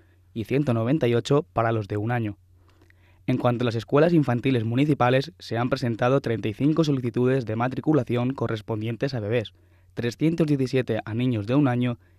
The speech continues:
y doscientos cincuenta y ocho de dos años. El treinta y uno de mayo se publicaron las listas de admisión provisionales y el catorce de junio se hará lo propio con las definitivas. Los padres y las madres han efectuado todo el proceso de preinscripción a través de telematricula punto es,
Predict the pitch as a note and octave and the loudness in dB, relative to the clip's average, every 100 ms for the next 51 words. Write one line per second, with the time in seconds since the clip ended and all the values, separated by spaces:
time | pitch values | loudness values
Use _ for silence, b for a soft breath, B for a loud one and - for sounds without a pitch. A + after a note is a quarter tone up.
0 | _ A#2+ A2+ G#2+ C#3 B2 - A#2 A#2 D#3 | _ -4 -4 0 0 2 0 -2 0 2
1 | B2 B2 B2 C#3+ C3+ A2+ G#2+ A2 A#2+ A#2+ | 4 2 2 2 2 -2 -4 -4 -2 -2
2 | G#2 - _ _ _ - B2+ B2+ C3 C3+ | -4 -8 _ _ _ -4 -2 0 0 2
3 | D#3+ G#3 C3+ B2+ C#3 D#3+ D#3+ A#2+ A#2+ A#2 | 2 2 2 2 4 4 4 0 0 0
4 | C#3 E3 E3 B2 A#2+ B2+ D3+ C#3 A#2+ A2 | 2 4 4 2 0 -2 0 0 0 0
5 | C3+ B2+ C3 C#3+ A#2+ B2 C#3 - A#2+ B2 | 0 2 2 2 0 2 0 0 -2 -2
6 | B2 C#3 E3 B2+ B2+ C3 D3+ C3+ A#2 A#2 | -2 2 4 4 2 2 2 2 2 2
7 | A#2 A#2 C#3+ D3 A#2 G#2+ A2 A2 A2 C3 | 2 0 0 0 -2 -2 -6 -6 -2 0
8 | G2 - _ _ _ _ _ _ _ _ | -2 -8 _ _ _ _ _ _ _ _
9 | _ A#2+ A2+ - E3 F3 D3+ A2+ A2 A#2 | _ -4 -4 2 4 4 4 2 2 2
10 | C3 C#3+ - C3 D3 - - A#2 B2 B2 | 2 0 0 0 2 -2 0 2 2 2
11 | C3+ C#3+ A#2+ - A#2 A2+ G#2+ C#3+ D#3 A#2+ | 4 4 2 -4 -2 -2 0 0 0 -4
12 | - B2 B2+ - A#2+ A#2 A#2 C#3+ C#3+ B2+ | -2 -2 0 0 -2 0 0 0 0 0
13 | A#2 A2+ A2 D3+ D3+ E3 D3 B2+ A#2 A#2+ | 0 -2 -4 -4 2 2 2 0 -2 0
14 | A#2+ - | 0 -2